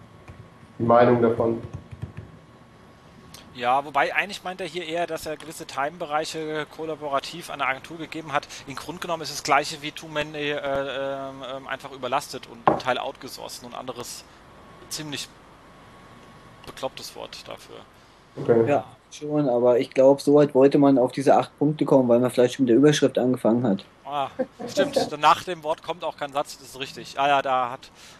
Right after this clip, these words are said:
Speaker 2: hätten wir hier jetzt einfach nur sechs nehmen sollen. Wobei der siebte, der ist jetzt wiederum sehr gut. Äh,
Speaker 1: Ja, der ist
Speaker 2: Overcome
Speaker 1: gut.
Speaker 2: Internal Politics. Ähm, so etwas darf eigentlich in Konzernen gar nicht passieren, ist aber Standard.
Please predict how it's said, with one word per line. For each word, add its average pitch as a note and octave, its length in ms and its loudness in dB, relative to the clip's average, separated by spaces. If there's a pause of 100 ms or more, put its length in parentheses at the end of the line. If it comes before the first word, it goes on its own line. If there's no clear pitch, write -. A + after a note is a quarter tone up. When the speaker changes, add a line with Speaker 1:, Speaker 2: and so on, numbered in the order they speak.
(300)
Speaker 2:
hätten - 240 -12
wir C#3+ 60 -6
hier C3+ 140 -4
jetzt C#3 140 -6
einfach C3 220 -12
nur B2+ 120 -14
sechs B2+ 240 -12
nehmen A#2+ 160 -14
sollen. A#2 140 -12
Wobei D3+ 200 0
der E3 140 2
siebte, A#3+ 240 -8
der A#3+ 100 -2
ist - 40 -12
jetzt G3 100 -16
wiederum F#3+ 300 -8
sehr E3+ 140 -4
gut. - 280 -16 (380)
Äh, F3 40 -8
Speaker 1:
Ja, E3 140 2
der E3+ 360 4
ist - 160 -16
Speaker 2:
Overcome F#3+ 560 2
Speaker 1:
gut. - 140 -2
Speaker 2:
Internal F#3 440 -4
Politics. F3+ 600 -10 (440)
Ähm, E3+ 340 -2
so D#3+ 120 -12
etwas F#3 240 -8
darf F#3+ 260 2
eigentlich F#3 360 -6
in F3 100 -20
Konzernen E3+ 380 -12
gar E3+ 160 -2
nicht F#3+ 140 -16
passieren, E3+ 380 -8
ist D#3+ 140 -8
aber C#3 160 -6
Standard. B2 420 -10